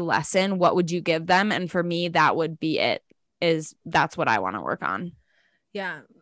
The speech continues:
Speaker 2: For you, you're saying, like, being able to communicate and using tools like having a scale or practicing it, not in the moment, is kind of, like, where you want.
Speaker 1: Yes. And even being able to have, like,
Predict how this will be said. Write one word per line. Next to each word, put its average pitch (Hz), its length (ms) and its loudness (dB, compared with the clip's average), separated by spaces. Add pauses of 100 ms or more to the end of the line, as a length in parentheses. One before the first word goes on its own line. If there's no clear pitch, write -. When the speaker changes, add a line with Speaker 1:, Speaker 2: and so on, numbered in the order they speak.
(140)
Speaker 2:
For 220 140 -6
you, 208 200 -6
you're 185 140 -8
saying, 170 320 -12
like, 135 180 -14 (100)
being 190 260 -12
able 165 260 -12
to - 140 -14
communicate 190 720 -12
and 196 220 -10
using 190 540 -10
tools 180 600 -10
like 160 380 -10 (300)
having 185 360 -10
a 190 60 -12
scale 180 720 -10
or 165 420 -10
practicing 180 800 -12
it, 180 300 -10 (280)
not 185 420 -4 (100)
in 196 260 -6
the 180 100 -10
moment, 190 920 -8 (120)
is 185 240 -10
kind 156 240 -16
of, 135 160 -16
like, 120 300 -12 (320)
where 208 280 -12
you 190 180 -14
want. 143 340 -18 (480)
Speaker 1:
Yes. 175 640 0
And 214 260 0
even 214 360 0
being 214 200 2
able 208 120 -2
to 208 80 2
have, 190 320 0
like, 180 260 2